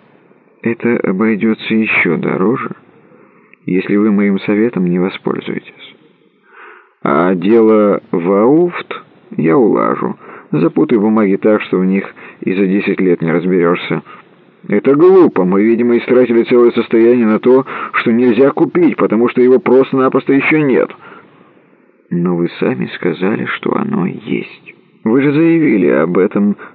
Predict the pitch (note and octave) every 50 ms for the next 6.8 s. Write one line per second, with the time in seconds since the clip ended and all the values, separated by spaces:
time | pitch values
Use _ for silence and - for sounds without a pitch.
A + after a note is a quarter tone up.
0 | - - - - C3 C3+ C#3 C3+ B2+ - C3+ C3+ C3+ C3+ C3+ B2+ - - - -
1 | - G2+ - - - - - C2 C2+ G#1 - - _ _ _ _ - - - -
2 | - - G2 G2+ C3 D3+ D3+ - E3 F3 E3+ D#3+ B2+ A#2 A2+ A2+ A2 - A#2+ A#2
3 | A#2+ A#2+ A#2+ A#2+ B2 B2 B2 B2 B2 - - - - E3+ C#3+ A#2 G2+ F#2 - -
4 | - - - - - - - G#2+ G#2+ - A2+ A2+ A2+ B2+ B2+ B2+ B2 B2 B2 A#2
5 | - C3 B2 A#2+ B2+ B2 B2 - - B2+ C#3 C#3 E3 E3 - A2 - - - G2
6 | E2+ F#2+ A2+ A#2+ B2 G#2 - - E2+ E2 E2 D#2+ E2 - - -